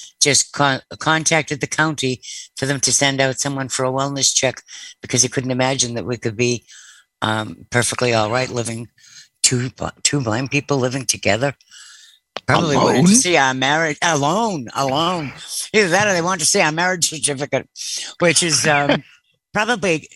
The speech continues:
Speaker 1: withered away in, in, uh, the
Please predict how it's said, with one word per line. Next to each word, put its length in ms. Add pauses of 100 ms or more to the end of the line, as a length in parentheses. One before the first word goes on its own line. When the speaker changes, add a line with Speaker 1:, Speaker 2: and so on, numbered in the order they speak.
(160)
Speaker 1:
withered 500
away 460
in, 400 (400)
in, 320
uh, 340 (1700)
the 160